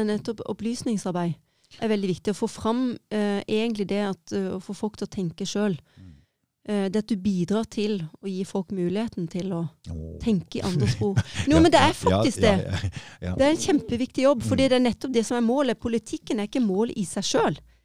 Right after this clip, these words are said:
Speaker 1: Ikke sant? Skal du endre noe, skal du forandre noe, så er du nødt til å ha, altså, det, det er summen av alle som tenker sammen.
Speaker 2: Mm.
Speaker 1: I dag så er det sånn, i motsetning til E U,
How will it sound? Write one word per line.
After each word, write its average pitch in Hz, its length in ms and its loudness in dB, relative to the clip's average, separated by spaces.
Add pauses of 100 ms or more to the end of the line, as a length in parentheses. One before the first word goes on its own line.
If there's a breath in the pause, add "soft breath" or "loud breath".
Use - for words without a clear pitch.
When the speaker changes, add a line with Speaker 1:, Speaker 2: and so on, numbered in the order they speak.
(560)
Speaker 1:
Ikke 226 60 -16
sant? 277 140 0
Skal 269 140 2
du 262 140 2
endre 233 360 0
noe, 233 160 -2
skal 226 140 -2
du 214 60 -2
forandre 247 360 -2
noe, 220 120 -2
så 233 100 -2
er 220 40 0
du 226 80 2
nødt 214 280 0
til 294 100 -4
å 254 80 -4
ha, 220 220 -4 (540)
altså, 214 320 -4 (580)
det, 240 80 4 (180)
det 190 200 -4
er 214 40 2
summen 233 480 0
av 185 140 -2
alle 190 220 2
som 226 120 -4
tenker 196 320 -4
sammen. 190 400 0 (160)
Speaker 2:
Mm. 92 200 -4
Speaker 1:
I 240 40 0
dag 226 240 0
så - 140 -8
er 214 100 -2
det 214 120 -8
sånn, 269 220 -2
i 247 60 -4
motsetning 262 440 -4
til 285 100 -4
E 226 260 0
U, 349 60 -6